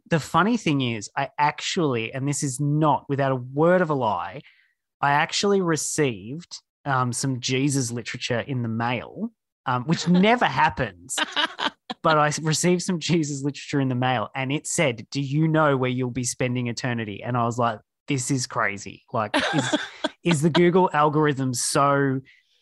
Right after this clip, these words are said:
Speaker 1: succinct now that it knows I'm watching Dynasty, so it's sending me the, the God botherer mail.
Speaker 2: It's your phone tracking you.
Speaker 1: Yeah, <laughs> who, who knows?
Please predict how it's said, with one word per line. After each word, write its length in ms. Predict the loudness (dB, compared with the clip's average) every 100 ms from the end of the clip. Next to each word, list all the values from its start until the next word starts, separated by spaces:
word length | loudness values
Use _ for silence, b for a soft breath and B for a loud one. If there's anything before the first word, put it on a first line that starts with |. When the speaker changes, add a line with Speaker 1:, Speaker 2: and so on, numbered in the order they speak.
| b -2
Speaker 1:
succinct 440 | 0 4 2 2
now 200 | 0 2
that 80 | 0
it 160 | -2 -2
knows 240 | 0 2
I'm 120 | 0
watching 280 | 0 -4 -6
Dynasty, 400 | -4 -4 -6 -6
so 140 | -6
it's 100 | -6 -4
sending 240 | -2 0
me 120 | 0
the, 360 | 0 -2 -2 -6 -8
the 80 | -2
God 280 | -2 -2
botherer 320 | -2 -2 -2 -2
mail. 360 | -4 -6 -10 -18 B B B B _
Speaker 2:
It's 160 | -10 -4
your 100 | -2
phone 280 | 0 0 0
tracking 480 | -2 -6 -6 -8
you. 180 | -8 -10 -14 _
Speaker 1:
Yeah, 260 | -2 0 0
<laughs> 20 |
who, 180 | 2 2
who 360 | 2 0 0
knows? 580 | 2 2 -2 -6 -6 -10